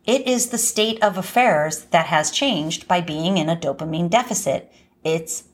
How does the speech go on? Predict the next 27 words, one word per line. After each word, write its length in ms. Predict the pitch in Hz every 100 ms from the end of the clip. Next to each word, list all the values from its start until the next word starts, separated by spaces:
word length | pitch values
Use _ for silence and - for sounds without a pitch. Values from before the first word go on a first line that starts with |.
| -
a 80 | 220
problem. 520 | 285 247 160 160 151 _ _ _ _ _ - _ _
So 560 | - 254 226 190 185 - _ 151
I 80 |
want 320 | 151 156 151 185
you 60 |
to 100 | 190
know 400 | 254 240 180 175
you 80 | 160
have 340 | - 156 160 -
to 80 |
break 420 | 190 277 247 - -
the 80 |
dopamine 680 | 175 165 147 165 190 214 233
deluge 600 | 190 156 151 156 160 165 -
and 240 | 143 143
the 160 | 135 - - -
dopamine 520 | 143 147 214 233 240
dungeon 540 | 285 247 170 151 156 - _ _ -
to 580 | - 262 190 147 165 - _ _ _ _ _ _ -
get 300 | 180 190 196
rid 200 | 170 160
of 200 | 160 151
the 80 | 160
dopamine 520 | 151 139 143 147 147
deficit 520 | 143 139 - 147 -
state 420 | - 143 - -